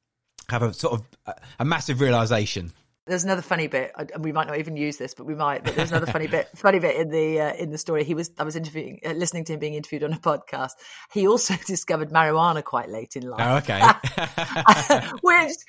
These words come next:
Speaker 2: which he, um, as a neurosurgeon, um, was just quite funny. And, uh, yeah, it, what, what was interesting is that he did lose his train of thought a few times during the conversation, and I didn't know whether that was the, uh,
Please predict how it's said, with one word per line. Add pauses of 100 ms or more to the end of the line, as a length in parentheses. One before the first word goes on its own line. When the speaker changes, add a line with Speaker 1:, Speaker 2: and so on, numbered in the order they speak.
(240)
Speaker 2:
which
he,
um,
as
a
neurosurgeon, (140)
um, (120)
was
just
quite
funny.
And,
uh, (640)
yeah,
it,
what,
what
was
interesting
is
that
he
did
lose
his
train
of
thought
a
few
times
during
the
conversation,
and
I
didn't
know
whether
that
was
the,
uh,